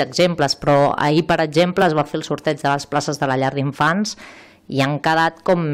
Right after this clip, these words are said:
més de quaranta famílies sense poder portar els nens a la llar d'infants. I, i,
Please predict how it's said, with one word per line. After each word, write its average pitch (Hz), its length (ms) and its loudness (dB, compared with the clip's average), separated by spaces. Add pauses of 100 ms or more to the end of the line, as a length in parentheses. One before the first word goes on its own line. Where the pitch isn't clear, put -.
més 147 280 2
de 165 440 4
quaranta 147 420 0
famílies 147 600 -2
sense 156 280 -2
poder 131 240 -2
portar 147 260 0
els 135 100 -4
nens 127 180 -4
a 151 80 2
la 131 80 0
llar 127 160 -2
d'infants. 127 580 -4 (680)
I, 240 140 4
i, 190 680 6